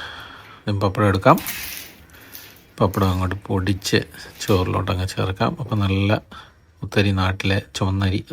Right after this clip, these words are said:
റൈസ്, റെഡ് റൈസ്. അപ്പോൾ അതിൻ്റെ കൂടെ പനീർ ബുർജി അതെടുത്തു. പിന്നീട് രാജ്മ, ഇതാണ് കിഡ്നി ബീൻ, അതിൻ്റെ കറി. എനിക്ക് ഭയങ്കര ഇഷ്ടമാണത്.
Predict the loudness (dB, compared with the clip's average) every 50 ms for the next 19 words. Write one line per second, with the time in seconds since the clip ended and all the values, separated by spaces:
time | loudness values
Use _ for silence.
0 | 0 0 0 0 0 0 0 0 0 2 2 2 0 0 -2 -6 -10 -12 -16 -18
1 | -20 -18 -18 -16 -16 -16 -16 -18 -20 -20 -20 _ -4 0 0 2 4 2 2 2
2 | 2 0 0 2 2 2 2 0 -2 -10 _ _ _ _ _ _ _ _ 2 2
3 | 4 4 4 2 2 0 0 -2 -2 -2 0 0 0 0 0 -2 -8 -20 _ _
4 | _ _ _ _ _ -16 -16 -14 -14 -16 -18 -20 -20 -20 _ _ _ -20 -20 -20
5 | -20 -20 -20 -20 -20 _ _ -6 -2 0 0 0 0 0 2 2 2 2 0 -10
6 | _ _ _ _ _ _ _ _ -20 -20 _ -4 -2 0 0 2 0 0 0 0
7 | 0 0 2 0 -2 -2 -4 -12 _ _ _ -20 -18 -18 -16 -12 -4 0 2 4
8 | 4 4 2 2 0 -2 -2 -2 -4 -6 -12 -14 -16 -14 -14 -14 -16 -16 -18 -20
9 | -20 -20 -20 -20 -20 -18 -8 -4 -2 -2 -2 0 -2 -2 -4 -2 0 0 0 0
10 | 0 -4 -6 -10 -14 -8 -4 -2 0 0 0 0 0 0 -2 -4 -8 -16 -12 -6
11 | -2 0 2 2 2 2 0 -2 -2 0 2 2 2 2 0 -2